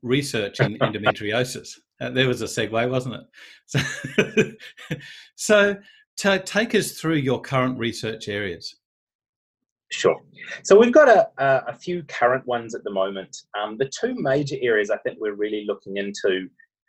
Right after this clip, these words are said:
Speaker 2: uh, right now or in the very near future is we're looking into the effect of herbal medicine on, um, endometriosis. So, um, obviously quite commonly used in the,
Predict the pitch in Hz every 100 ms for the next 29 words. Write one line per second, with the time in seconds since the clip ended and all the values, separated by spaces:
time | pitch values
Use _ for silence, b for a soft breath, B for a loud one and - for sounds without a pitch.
0 | _ 90 92 95 98 107 120 127 104 98
1 | 135 185 117 110 101 104 107 107 95 95
2 | - - 101 117 123 151 185 156 139 123
3 | 107 95 _ 120 107 - - 107 - -
4 | 101 104 95 87 - - - _ _ -
5 | 90 90 87 85 92 85 82 82 - 85
6 | 82 80 - 80 - - - - 98 98
7 | B B B B B B B _ _ -
8 | 117 113 110 113 - 175 247 - - -
9 | 240 240 - - 202 220 170 123 147 208
10 | 139 123 110